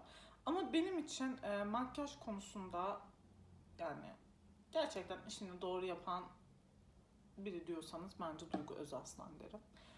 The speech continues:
Çünkü gerçekten makyaj konusunda her konuda kendini o kadar geliştirdi ki, e, onun yaptığı makyajları falan çok beğeniyorum. Onun dışında, e, Bebeği çok seviyorum. E,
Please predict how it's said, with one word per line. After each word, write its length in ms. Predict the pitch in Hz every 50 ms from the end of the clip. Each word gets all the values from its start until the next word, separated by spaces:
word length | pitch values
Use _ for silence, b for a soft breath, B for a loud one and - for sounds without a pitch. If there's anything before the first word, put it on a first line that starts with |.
| B B B B -
Çünkü 200 | - 381 294 240
gerçekten 480 | 262 277 294 285 240 220 - 214 214
makyaj 340 | 214 226 226 220 220 214 214
konusunda 480 | - 214 202 196 - 220 208 202 202 202
her 440 | - - - 285 330 359 381 370 -
konuda 280 | - 247 196 202 202
kendini 300 | - 349 381 370 277 - -
o 80 | - -
kadar 260 | 339 - 185 156 147
geliştirdi 680 | 151 160 190 202 214 - - - 285 269 - 339 339
ki, 200 | - 359 381 415 415 - B B B B B B B - -
e, 280 | 214 208 208 202 202 208 214 - - - - - - - -
onun 180 | - 349 349 311
yaptığı 240 | 254 233 - - 240
makyajları 440 | 240 240 240 - 254 254 254 254 247
falan 280 | 247 240 226 233 226
çok 280 | - - 254 247 - -
beğeniyorum. 560 | 175 165 165 156 160 165 160 160 180 214 214 - - - - - - - -
Onun 340 | 208 226 240 254 269 262 247
dışında, 640 | - - - 262 240 226 214 196 185 185 185 180 - - -
e, 180 | 185 - 240
Bebeği 260 | 254 220 214 226 208
çok 260 | - - 220 202 - -
seviyorum. 680 | - 220 190 175 180 185 180 180 180 190 196 208 202 -
E, 160 | - -